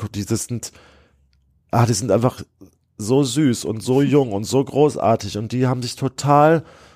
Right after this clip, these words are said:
Monteverdi und Schütz, also dieser frühen barocken alten Musik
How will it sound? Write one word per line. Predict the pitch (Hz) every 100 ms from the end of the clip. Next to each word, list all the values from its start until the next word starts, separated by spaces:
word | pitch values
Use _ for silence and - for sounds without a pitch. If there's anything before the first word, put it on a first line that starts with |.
| _
Monteverdi | 123 131 123 127 123 131 123 107
und | 113
Schütz, | - 143 - -
also | 107
dieser | 101 117
frühen | - - 147 143
barocken | 131 127 127 135 131
alten | 80 117 120 120
Musik | 120 110 123 -